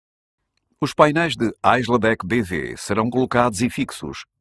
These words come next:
preferencialmente no sentido paralelo à nervura da chapa. A parafusa fixação diretamente sobre o isolamento térmico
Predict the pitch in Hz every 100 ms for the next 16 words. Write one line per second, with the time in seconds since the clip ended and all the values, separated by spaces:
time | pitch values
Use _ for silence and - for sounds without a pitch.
0 | - 139 - 90 - 117 101 110 110 95
1 | 90 95 123 104 87 - 104 101 107 104
2 | 95 - 95 98 104 85 123 104 92 -
3 | 64 - 62 - _ _ _ _ _ 131
4 | - 147 - 185 160 120 - 127 - 101
5 | 107 104 98 85 82 90 87 117 120 101
6 | 80 85 85 110 98 78 73 90 123 120
7 | 113 107 107